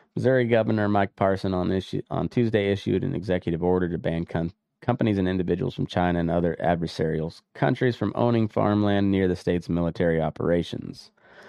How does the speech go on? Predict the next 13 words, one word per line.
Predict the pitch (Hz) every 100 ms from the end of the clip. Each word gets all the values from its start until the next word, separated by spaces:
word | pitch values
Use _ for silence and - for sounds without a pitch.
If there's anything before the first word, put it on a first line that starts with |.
| - - - _ _ _ _ _ _ -
Any | 151 170
citizen, | - 151 151 135 151 127
resident, | 120 120 113 104
or |
business | 95 107 107 101
from | - 95
a | 87
foreign | 117 107 101
adversary | 87 95 95 - 98 92
such | 92 95 85
as | -
China, | - - 107 110 107
Cuba, | - 107 98 92 92 90